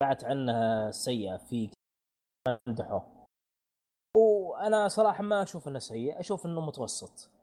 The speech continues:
آه، فيلم ممتاز. صح، الكوميديا أقل من الجزء الأول، أقل من أفلام مارفل عادة، لكن في كوميديا ممتازة، خصوصًا كوميديا إذا كانت بالسينما لها طعم.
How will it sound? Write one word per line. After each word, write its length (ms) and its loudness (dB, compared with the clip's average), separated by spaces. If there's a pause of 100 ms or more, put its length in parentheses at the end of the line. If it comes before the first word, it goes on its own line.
آه، 320 4
فيلم 220 0
ممتاز. 260 0
صح، 220 0
الكوميديا 600 0
أقل 380 2
من 200 -6
الجزء 240 -8
الأول، 460 -2
أقل 280 0
من 180 -4
أفلام 360 -2
مارفل 360 -2
عادة، 500 -4 (480)
لكن 220 0
في 140 0
كوميديا 400 0
ممتازة، 440 -6
خصوصًا 340 0
كوميديا 920 2
إذا 240 -4
كانت 380 -4
بالسينما 920 -2 (520)
لها 260 4
طعم. 320 2